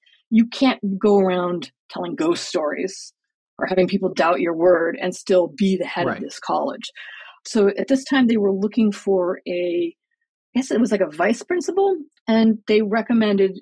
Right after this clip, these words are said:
Speaker 1: Jourdain, who was in France. And so she goes out to visit her, and as a way of getting to know one another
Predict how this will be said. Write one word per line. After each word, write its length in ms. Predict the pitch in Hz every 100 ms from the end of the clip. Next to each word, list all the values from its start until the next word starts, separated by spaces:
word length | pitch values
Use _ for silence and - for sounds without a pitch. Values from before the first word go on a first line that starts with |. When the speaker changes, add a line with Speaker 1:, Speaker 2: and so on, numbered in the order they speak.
| -
Speaker 1:
Jourdain, 640 | 190 185 196 208 185 185 202
who 80 | 190
was 180 | 175 165
in 100 | 165
France. 580 | - 285 214 - - - _ _ _ _ -
And 60 |
so 120 | 202 226
she 180 | -
goes 300 | 208 277 311
out 200 | 254 226 -
to 160 | 208
visit 380 | 170 220 220 180 - -
her, 320 | - 175 -
and 260 | 190 190 190
as 160 | 196 196
a 80 | 202
way 200 | 208 202
of 200 | 185 -
getting 260 | 220 220
to 140 | 202 190
know 220 | 180 190
one 260 | 185 180 180
another 640 | 175 185 196 180 175